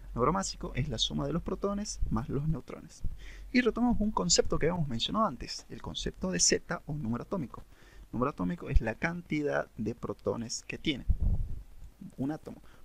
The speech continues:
Por tanto, A va a ser igual a Z más la cantidad de neutrones.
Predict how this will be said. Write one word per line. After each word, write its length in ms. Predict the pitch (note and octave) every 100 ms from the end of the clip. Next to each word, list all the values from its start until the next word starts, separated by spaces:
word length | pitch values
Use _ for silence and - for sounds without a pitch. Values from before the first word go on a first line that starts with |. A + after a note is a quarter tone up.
| -
Por 140 | D3+
tanto, 360 | - G#2 - - - - - -
A 260 | C3 A#2 - -
va 60 |
a 40 | B2+
ser 200 | - C#3+
igual 240 | G#2 F2+ - - - - -
a 100 | B2+
Z 420 | - D#3+ - D#3+ - -
más 340 | C#3+ F3+ - -
la 140 | D3+
cantidad 420 | C#3+ C#3 B2 C3+ -
de 140 | B2 A#2+
neutrones. 500 | A2 - - -